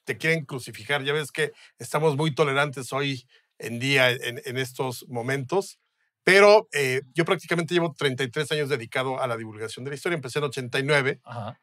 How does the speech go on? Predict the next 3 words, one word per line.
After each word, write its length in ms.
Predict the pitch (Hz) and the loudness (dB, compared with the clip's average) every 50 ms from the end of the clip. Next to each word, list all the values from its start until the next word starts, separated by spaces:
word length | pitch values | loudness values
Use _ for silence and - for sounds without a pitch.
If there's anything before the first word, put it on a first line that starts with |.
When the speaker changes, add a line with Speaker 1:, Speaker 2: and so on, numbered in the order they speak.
| _ _ _ | _ _ _
Speaker 1:
Eh, 560 | - - - 101 104 104 104 104 107 - - _ _ _ _ _ | -10 -8 -6 -6 -6 -6 -6 -6 -6 -8 -10 _ _ _ _ _
y, 400 | - 131 135 151 170 180 190 185 _ _ _ _ _ _ _ _ _ _ _ _ _ _ | -8 -4 -2 -2 0 -2 -2 -6 _ _ _ _ _ _ _ _ _ _ _ _ _ _
y 180 | - 131 127 | -18 -16 -16